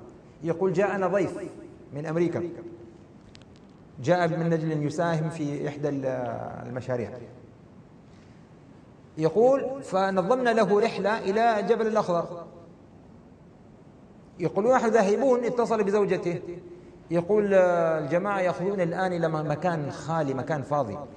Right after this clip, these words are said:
فوق الجبل. لما وصل إلى هناك في الليل اتصل بها مرة أخرى، يقول: "صدقي، الحين أنا نايم في العرى، في المكان المكشوف. أستظل"، يقول، "الآن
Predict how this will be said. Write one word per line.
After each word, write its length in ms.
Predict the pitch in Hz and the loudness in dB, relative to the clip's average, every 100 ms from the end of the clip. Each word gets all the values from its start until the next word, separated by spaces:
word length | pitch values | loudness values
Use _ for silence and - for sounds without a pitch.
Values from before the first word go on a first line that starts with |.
| - - | -20 -6
فوق 260 | 160 160 | -2 0
الجبل. 440 | 147 131 123 104 - - - - - - - - - - - - - - - 123 | -2 0 -2 -4 -8 -14 -18 -20 -20 -20 -20 -20 -20 -20 -20 -20 -20 -20 -14 -2
لما 200 | 143 190 | 2 4
وصل 260 | 226 214 | 2 2
إلى 120 | 208 | 2
هناك 380 | 196 190 247 269 | 2 2 0 0
في 160 | - 190 | -2 -2
الليل 340 | 185 202 262 - - - - - - - - - | 4 6 4 2 -8 -10 -16 -20 -20 -20 -12 -8
اتصل 360 | 139 208 190 | -4 0 0
بها 180 | 185 180 | 2 0
مرة 380 | 180 170 165 160 | 0 -2 -2 -2
أخرى، 380 | 127 123 123 - | -2 -2 -4 -6
يقول: 280 | 156 151 175 | -6 -2 -4
"صدقي، 580 | - 190 185 196 202 208 - - - - - - - - | 0 0 2 0 0 -2 -6 -14 -16 -20 -20 -20 -12 -6
الحين 300 | 147 156 170 | -6 -4 -4
أنا 240 | 165 151 | -2 -2
نايم 400 | 156 196 208 214 202 - - - - - | 2 2 0 -2 -6 -12 -18 -20 -20 -14
في 80 | - | -6
العرى، 540 | 143 135 156 127 160 151 | -6 -2 0 0 -2 -6
في 60 | |
المكان 340 | 139 139 151 160 | -6 -6 -6 -6
المكشوف. 580 | 139 127 - 143 - - - - - - - - - - - - - - - - - - - - - - | -6 -6 -8 -10 -10 -16 -20 -20 -20 -20 -20 -20 -20 -20 -20 -20 -20 -20 -20 -20 -20 -20 -20 -20 -14 -8
أستظل"، 520 | 156 - 160 220 254 | -4 0 4 4 4
يقول، 320 | 202 - 220 | 0 2 2
"الآن 360 | 185 185 220 277 | 2 0 0 -2